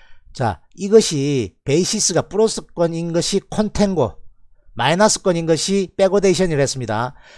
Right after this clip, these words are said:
그것의 산정은 선물 지수 빼기 코스피 이백 지수가 플러스다, 이렇게 생각하면 됩니다. 지금 선물이 삼백 점, 그러니까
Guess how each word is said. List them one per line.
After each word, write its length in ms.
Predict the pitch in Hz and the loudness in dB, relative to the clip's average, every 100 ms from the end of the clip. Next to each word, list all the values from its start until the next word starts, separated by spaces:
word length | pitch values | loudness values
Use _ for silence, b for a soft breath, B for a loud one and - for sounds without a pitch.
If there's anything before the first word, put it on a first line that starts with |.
| b - | b -12
그것의 720 | - 151 196 185 185 165 139 | -4 2 4 6 6 6 4
산정은 600 | - 147 151 185 190 127 b b b | 0 -4 -2 0 0 0 b b b
선물 560 | - 214 220 208 160 127 | -2 0 2 2 0 0
지수 400 | - 185 151 - | -2 -2 -2 0
빼기 520 | 202 190 202 127 - - - | 2 2 2 0 -4 -20 -4
코스피 440 | 175 175 - 151 | -2 -2 -4 -4
이백 200 | 131 160 | -2 -2
지수가 420 | 170 - 175 160 | -6 -2 0 0
플러스다, 560 | - 214 - 147 - - - | 0 0 0 0 -2 -2 -8
이렇게 180 | 156 - | -8 -4
생각하면 260 | 175 165 | -2 -2
됩니다. 280 | 127 123 117 | -2 -4 -6
지금 180 | 104 143 | -6 -6
선물이 480 | - 202 165 170 156 B - | -4 -2 -2 -4 -4 B -12
삼백 580 | - 202 202 185 170 - | -2 0 2 0 0 2
점, 220 | 202 170 | 4 4
그러니까 560 | 165 156 - 160 170 | -2 -4 2 4 4